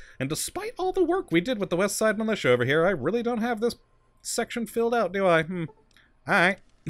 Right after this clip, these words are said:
<laughs> Good times. Well, so it'll take a little bit longer to get over to him, so it means probably only two bounties today. Last episode was quite the oddity with three, but they all did go pretty quick, except for that last one.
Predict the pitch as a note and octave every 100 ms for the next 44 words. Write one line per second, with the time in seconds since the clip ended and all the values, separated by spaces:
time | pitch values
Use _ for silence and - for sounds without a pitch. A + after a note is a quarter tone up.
0 | - - - G#4 - G4+ - _ - G3+
1 | - D#3+ C3 A2 G2+ F#2+ F#2+ - - -
2 | - - - - C4+ B3+ - G#3 G#3 F#3
3 | F#3 F#3+ F3+ F3+ E3+ F3 F3 F3+ F#3+ E3+
4 | D#3 - E3 D#3+ E3+ G#3 - C#3+ D3 -
5 | D#3+ D3+ B2+ B2 - - - - G3+ C#4
6 | B3+ C3 A#2 A#2 A2+ G#2 B2+ A#2 B2+ A#2
7 | - A2+ A2 E3 F3+ G2+ F#2 F#3 F#3 -
8 | - - A#2+ G#2 G2+ - _ - - -
9 | _ - B2 B2 B2 C3 B2+ B2+ F#2 _
10 | F#2 E2+ G3 G#2+ G2 F#2+ B2 E3 C#3 B2
11 | C3 C3 C3+ - D#3 - - B2+ A#2 G2
12 | C3+ E3 A2 G2